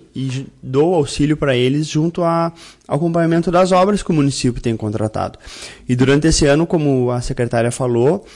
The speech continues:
a nossa meta era trabalhar na desburocratização, né, da, da análise do, dos projetos, né, nos trâmites internos, de forma a diminuir aquele, aquele, o prazo que ela falou, né,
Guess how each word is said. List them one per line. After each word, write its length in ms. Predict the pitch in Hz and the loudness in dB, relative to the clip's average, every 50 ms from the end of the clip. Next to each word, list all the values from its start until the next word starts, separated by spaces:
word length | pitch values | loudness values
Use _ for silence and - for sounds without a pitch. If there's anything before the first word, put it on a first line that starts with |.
| - - - - - - - - - | -20 -20 -16 -16 -16 -16 -14 -6 -2
a 140 | - 117 | 0 2
nossa 640 | 117 120 120 131 - - 139 123 117 107 98 87 98 - - _ _ - - - _ _ _ _ - - _ _ - - - | 2 2 2 2 2 2 2 4 4 4 2 0 -2 -8 -16 _ _ -20 -20 -20 _ _ _ _ -20 -20 _ _ -20 -10 -4
meta 680 | 110 117 135 151 180 202 196 - 143 107 - 107 - - - | 0 2 4 4 4 2 0 0 -2 -2 -2 -4 -10 -8 -2
era 220 | - 123 123 131 | 0 2 2 4
trabalhar 500 | 135 147 135 131 127 123 123 127 139 170 | 4 2 2 4 4 4 4 4 4 4
na 120 | 170 156 | 2 2
desburocratização, 1500 | 135 120 123 123 123 120 123 131 127 127 123 - 120 113 110 - 127 117 117 113 - - - 113 104 110 123 139 139 131 - - _ _ | 2 4 4 2 2 2 2 0 0 0 0 0 -2 -2 -4 -4 -4 -4 -4 -2 -2 -2 0 2 2 2 2 2 0 -4 -10 -20 _ _
né, 240 | - 104 98 98 107 - 247 - - - - - - - _ _ | -12 -10 -10 -10 -10 -12 -16 -20 -20 -20 -20 -20 -20 -20 _ _
da, 420 | 123 113 107 101 92 92 90 - - - | -6 -4 -4 -2 -2 -4 -6 -8 -10 -14
da 200 | - - - 120 | -8 -4 -2 0
análise 500 | 120 113 113 113 117 123 120 113 117 117 | 2 2 2 2 2 2 0 0 -2 -6
do, 240 | 110 107 110 110 - - - | -6 -6 -8 -8 -10 -14 -14
dos 200 | - 117 117 113 | -8 -6 -6 -4
projetos, 800 | - 123 120 117 113 120 117 123 123 123 - - - - - - _ _ _ - | -2 -2 -2 0 0 0 0 0 0 -2 -6 -12 -14 -16 -16 -20 _ _ _ -18
né, 160 | - 110 113 110 | -16 -14 -14 -12
nos 400 | 120 127 127 127 127 123 123 - | -10 -6 -2 0 0 0 0 -2
trâmites 520 | - 120 120 120 120 120 - - 120 117 | 0 0 2 2 0 0 -2 -4 -4 -2
internos, 560 | 120 117 113 - 120 117 120 127 127 127 120 | -2 -4 -2 -2 -2 0 0 2 0 0 -2
de 60 | 123 123 | -4 -6
forma 500 | - - 127 127 135 143 135 120 117 - - - - - | -2 0 0 2 2 2 2 0 -2 -4 -12 -20 -10 -6
a 100 | 127 127 | -4 -2
diminuir 500 | 131 151 151 151 151 151 147 165 196 220 | 0 2 2 4 4 4 4 4 4 2
aquele, 360 | 214 - 175 147 143 139 123 - - - | 2 0 0 2 0 0 0 -4 -6 -6
aquele, 400 | - 123 - - 135 131 120 117 - - - _ _ _ _ _ _ _ _ _ _ _ _ _ _ | -8 -4 -2 -2 -2 -2 -4 -8 -12 -18 -20 _ _ _ _ _ _ _ _ _ _ _ _ _ _
o 80 | - | -10
prazo 500 | 131 - - - 123 143 165 180 160 151 | 0 4 6 6 6 6 6 4 2 0
que 100 | 135 - | 0 2
ela 200 | 131 117 113 113 | 2 4 2 2
falou, 420 | 110 - 123 117 113 113 117 139 170 | 0 0 -2 0 2 2 2 2 2
né, 280 | 175 131 117 117 120 | 2 0 -2 -4 -8